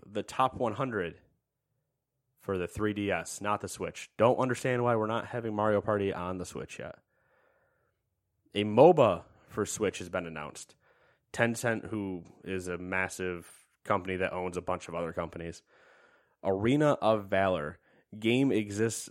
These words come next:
already on mobile. It's got thirty-five heroes, some different modes, and there's gonna, they're gonna bring a free beta to the Switch, but no date as far as when it's gonna actually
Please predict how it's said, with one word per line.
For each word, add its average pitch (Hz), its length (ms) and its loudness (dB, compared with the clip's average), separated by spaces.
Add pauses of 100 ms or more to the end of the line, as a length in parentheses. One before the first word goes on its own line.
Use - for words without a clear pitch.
already 110 400 2
on 104 220 -2
mobile. 95 320 2
It's 92 80 -4
got 82 180 -4
thirty-five 104 460 2
heroes, 110 460 2
some 92 140 -8
different 95 300 -2
modes, 95 560 -2
and 95 140 -8
there's 92 140 -2
gonna, 95 220 -4
they're 95 140 -6
gonna 101 120 -2
bring 95 200 -2
a 92 60 -2
free 107 280 0
beta 98 260 0
to 98 100 -10
the 90 100 -4
Switch, - 480 -4
but 92 240 -4
no 92 200 0
date 85 280 -4
as 82 140 -8
far 85 220 -2
as 80 100 -6
when 85 140 -4
it's 80 120 -12
gonna 82 140 -8
actually 78 340 -10